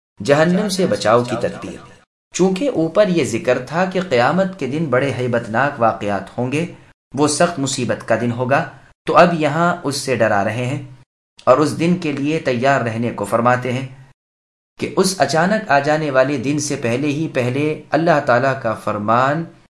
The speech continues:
پر پوری طرح عمل کرو۔ جب وہ دن آ جائے گا تو تمہیں نہ تو کوئی جائے پناہ ملے گی، نہ ایسی جگہ کہ وہاں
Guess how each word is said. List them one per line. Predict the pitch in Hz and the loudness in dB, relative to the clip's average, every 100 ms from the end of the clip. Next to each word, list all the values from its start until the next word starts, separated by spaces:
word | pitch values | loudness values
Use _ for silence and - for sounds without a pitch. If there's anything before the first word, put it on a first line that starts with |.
| - | 0
پر | 147 | 0
پوری | - 175 196 214 - | 0 -2 0 0 0
طرح | 131 143 - | 0 0 -2
عمل | 101 90 | -6 -6
کرو۔ | - - - _ _ _ _ _ _ _ 113 | -10 -12 -16 _ _ _ _ _ _ _ -2
جب | 147 147 | -2 2
وہ | 175 | 0
دن | 175 185 | 2 2
آ | 123 135 | 4 2
جائے | 160 165 156 | 4 2 2
گا | 175 185 | 2 2
تو | 165 | 0
تمہیں | 151 139 151 | -4 -2 -2
نہ | 117 135 | 0 0
تو | 135 | -2
کوئی | 135 131 135 | -4 -4 -2
جائے | 117 117 120 | 2 2 2
پناہ | 120 139 135 | 2 0 0
ملے | 147 143 143 | -2 -2 -4
گی، | 147 156 - _ - | -6 -8 -12 _ -4
نہ | - | 0
ایسی | 143 156 196 | 2 2 -2
جگہ | 180 160 165 170 | -2 2 0 0
کہ | 139 | -2
وہاں | 131 | 0